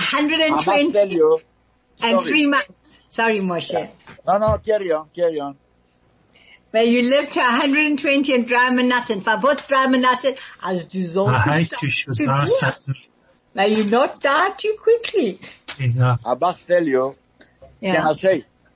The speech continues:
Speaker 2: I must
Speaker 1: Yeah.
Speaker 2: say a little joke we talk, because we talk about ages and this. This couple, he is about ninety-eight and his wife is about ninety-seven. They come to the attorney and say, "Listen,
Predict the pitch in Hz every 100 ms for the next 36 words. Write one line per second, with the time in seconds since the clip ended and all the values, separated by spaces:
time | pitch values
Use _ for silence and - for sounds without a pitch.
0 | _ - 143 175 156 143 123 147 143 131
1 | 175 143 143 165 147 - _ _ 123 -
2 | 117 120 143 165 156 127 120 - 180 190
3 | 143 139 131 120 143 123 - _ _ _
4 | - 175 - - 196 220 - 113 98 -
5 | _ - - 175 160 135 156 151 - -
6 | 123 180 170 - 139 - 185 214 175 -
7 | - _ _ _ _ _ 117 127 120 -
8 | 160 160 131 107 110 123 113 - 131 143
9 | - 113 - 165 175 170 170 160 - 120
10 | 123 147 151 - 120 113 104 101 190 180
11 | 180 175 156 - 147 190 180 190 190